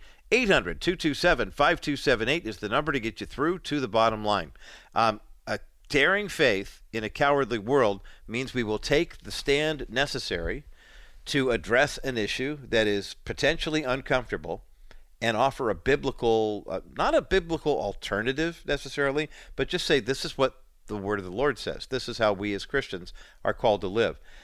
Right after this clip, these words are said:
And I know Ken has a, a statement that he's issued. I think he did so last week regarding the whole thing with the Dodgers and the Pride Night thing and whatever. And those are good battles to step into, I think, as far as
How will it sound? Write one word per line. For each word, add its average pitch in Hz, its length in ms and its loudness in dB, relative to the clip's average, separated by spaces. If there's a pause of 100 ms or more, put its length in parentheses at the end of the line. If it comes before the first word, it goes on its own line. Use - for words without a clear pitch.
(180)
And 131 140 2
I 143 40 4
know 170 120 2
Ken 180 280 0
has 139 260 -2
a, 101 280 2
a 92 60 -4
statement 131 500 -2
that 98 140 -4
he's 113 220 -6
issued. 113 340 -2
I 90 60 -2
think - 180 -10
he 95 60 -10
did 90 180 -10
so 92 140 -4
last 95 340 0
week 95 280 -6 (360)
regarding 104 340 2
the 98 100 -4
whole 110 120 0
thing 101 160 -6
with 87 140 -8
the 87 60 -10
Dodgers 101 680 -2
and 80 140 -12
the 76 120 -16 (100)
Pride 104 280 0
Night 98 180 -4
thing 95 220 -6
and 87 100 -12
whatever. 90 380 -6 (280)
And 123 140 -2
those 240 180 4
are 285 80 2
good 175 300 2 (100)
battles 143 440 2
to 120 100 -6
step 113 300 2
into, - 400 -6
I 98 80 -6
think, 110 240 -2
as 87 100 -6
far 101 220 0
as - 180 -6